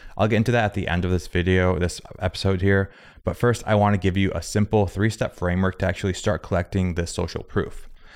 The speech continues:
This is going to be the easiest way you can collect social proof and cred-, earn credibility with potential clients. So step one actually starts with you. Before we can even ask for a testimonial,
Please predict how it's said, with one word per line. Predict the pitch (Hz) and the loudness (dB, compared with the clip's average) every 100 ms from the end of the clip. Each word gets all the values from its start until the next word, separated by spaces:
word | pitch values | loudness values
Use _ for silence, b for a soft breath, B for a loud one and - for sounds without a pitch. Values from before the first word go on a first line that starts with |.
| B B - | B B -2
This | 107 | 0
is | 117 | 0
going | 113 110 | 0 0
to | 110 | 2
be | 107 101 | 2 4
the | 95 - - | 2 -2 -4
easiest | 113 110 101 90 - | 0 0 0 0 0
way | 92 87 | 0 2
you | |
can | 85 87 | 0 -4
collect | - 82 - | 0 -2 0
social | - 85 85 | -2 -2 -2
proof | - 87 87 - - | -2 0 0 -2 -4
and | 87 82 85 | -2 0 -2
cred-, | - 90 - | -2 -4 -2
earn | 98 95 92 | 0 2 0
credibility | - 95 87 85 87 87 | -2 -2 0 2 2 2
with | 85 82 | 0 -2
potential | - - 78 78 | -4 -6 -6 -6
clients. | - - - - - B B B | -4 -6 -8 -14 -14 B B B
So | 98 | -4
step | - 131 - | 0 0 2
one | 143 | 0
actually | 104 - 107 | 0 2 0
starts | - - 85 82 - | 0 0 0 -2 -6
with | - | -2
you. | 98 - - B B B | -2 -2 -6 B B B
Before | 98 - 120 | -6 0 2
we | 135 | 2
can | 139 | 0
even | 107 110 | 0 0
ask | 101 90 - | 0 -2 -2
for | 98 | -6
a | |
testimonial, | - 98 - 90 87 101 113 113 | -4 -6 -4 -2 0 0 0 -4